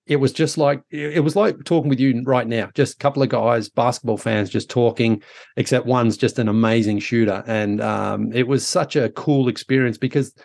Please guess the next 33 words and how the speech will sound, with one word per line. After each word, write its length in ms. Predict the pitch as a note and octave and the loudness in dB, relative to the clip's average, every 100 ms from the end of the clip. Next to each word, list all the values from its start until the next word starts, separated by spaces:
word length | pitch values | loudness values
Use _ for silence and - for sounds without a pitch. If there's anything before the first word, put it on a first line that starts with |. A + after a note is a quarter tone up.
| - - | -16 -4
I 80 | D3 | 0
wasn't 320 | G3+ E3+ C#3 | 2 0 0
overwhelmed 760 | C#3+ C3+ A2+ A2+ B2+ B2+ B2 | 0 0 -2 0 0 2 2
or 100 | A#2 | 0
like, 320 | A2+ G#2+ G#2 - | 2 0 -2 -6
"Oh 60 | C3+ | -4
my 140 | A#2 | -2
God, 200 | B2+ A#2 | 0 2
I'm 140 | A2 | 2
meeting, 400 | A#2+ A#2 A2+ A2 | 2 2 2 0
you 80 | A#2 | -2
know, 200 | A2+ G2+ - - _ _ | -2 -2 -6 -20 _ _
some 320 | - C3+ A#2+ | 0 2 2
guy 240 | A#2+ A#2+ A#2 | 2 2 2
that 120 | A2 | 2
I've, 220 | A2 G#2+ | 2 0
I've, 220 | A2+ G#2 A2 | -2 -2 -2
I've 200 | G#2+ A2 | -4 -2
looked 240 | B2 - | -4 0
up 180 | A#2+ - | -2 2
to 120 | A#2 | 0
forever." 420 | G#2 A2+ D3 A#2+ | 0 0 2 2
It 60 | B2+ | 2
was 160 | C3+ G#2+ | 0 2
more 200 | F3 F3 | 0 2
just 200 | C#3 C#3 | 0 0
like, 280 | A#2+ A#2 _ _ _ _ _ _ - | -2 -2 _ _ _ _ _ _ -2
we, 200 | D#3 D#3 - - | -2 -2 -16 -6
you 80 | D3 | -4
know, 120 | A2 - - | -4 -6 -6
I'm 160 | C3+ C3+ | -4 0
obviously 360 | D3+ C#3+ C3+ B2 | 0 2 0 0
not 180 | C#3 | -2